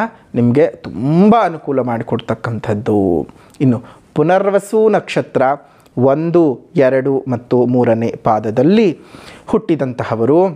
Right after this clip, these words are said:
ಮಾನಸಾ ದೇವಿಯ ಪೂಜೆ, ಮಾನಸಾ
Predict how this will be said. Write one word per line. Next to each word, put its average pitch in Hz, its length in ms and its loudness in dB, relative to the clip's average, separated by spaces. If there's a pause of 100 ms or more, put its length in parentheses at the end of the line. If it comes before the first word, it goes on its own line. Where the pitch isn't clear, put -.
(640)
ಮಾನಸಾ 185 760 2
ದೇವಿಯ 139 460 0 (180)
ಪೂಜೆ, 117 640 2 (300)
ಮಾನಸಾ 190 720 2